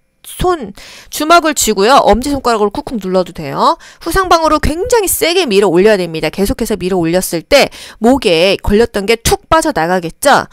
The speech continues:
의식이 있으면 이렇게 하는데 바로 의식을 잃을 수가 있어요. 그러면 이렇게 똑바로 눕히고요. 고개를 옆으로 돌린 상태에서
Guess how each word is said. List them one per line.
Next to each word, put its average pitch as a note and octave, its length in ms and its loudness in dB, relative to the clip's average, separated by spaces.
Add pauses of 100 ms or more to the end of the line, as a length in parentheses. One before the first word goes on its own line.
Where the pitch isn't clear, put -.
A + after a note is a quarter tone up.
(320)
의식이 E4+ 360 0
있으면 B3+ 460 -6
이렇게 G3+ 260 -4
하는데 G3+ 260 -4
바로 A3 400 0
의식을 G3 360 -4
잃을 G#3 140 -2
수가 G#3 260 -4
있어요. E3+ 540 0
그러면 A3 200 -2
이렇게 G3+ 140 -4
똑바로 F4 360 0
눕히고요. G#3 560 0
고개를 A3 360 2
옆으로 A3 280 0
돌린 F#3+ 240 -2
상태에서 B3 640 2